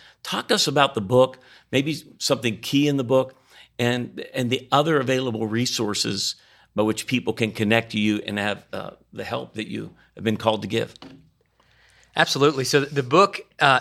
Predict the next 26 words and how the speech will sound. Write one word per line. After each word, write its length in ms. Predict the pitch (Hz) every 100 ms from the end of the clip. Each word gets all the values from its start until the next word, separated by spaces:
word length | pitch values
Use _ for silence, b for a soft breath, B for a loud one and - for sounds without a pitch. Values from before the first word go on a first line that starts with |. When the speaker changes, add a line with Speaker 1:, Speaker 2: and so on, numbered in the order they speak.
| -
Speaker 2:
and, 320 | 156 202 180
and 240 | 151 160 180
our 100 | 131
podcast 520 | 131 120 113 110 110
are 60 | 113
both 240 | 127 135
called 260 | - 127 117
The 80 |
Naked 340 | 113 113 113 107
Marriage. 600 | 104 98 107 120 - -
And 280 | 135 123 120
the, 80 | 123
the 160 | 135
core 320 | 123 - 180 170
message 360 | 143 - 135
of 60 | 120
that 160 | 110 107
is 100 | -
going 260 | 117 120 113
back 280 | 110 110 -
to 180 | 110
Genesis 460 | 101 120 127 120 123
chapter 340 | - 117 117
two, 320 | 117 - 104 101
when 180 | 101 101
God 380 | 110 117 120